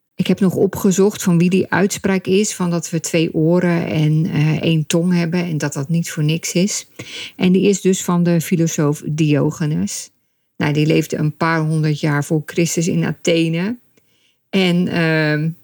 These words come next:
ja, ik ga even vertellen wat, wat, wat er verder met hem was, want dat is echt best wel een maf verhaal.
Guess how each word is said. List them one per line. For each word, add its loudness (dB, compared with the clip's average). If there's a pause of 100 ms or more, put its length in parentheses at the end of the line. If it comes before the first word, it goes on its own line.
(260)
ja, -2
ik -4
ga -2
even 0
vertellen 0
wat, 0
wat, 0
wat 0
er 0
verder 0
met 0
hem 0
was, -2
want -2
dat -2
is 2
echt -2
best -2
wel -2
een -2
maf -4
verhaal. -2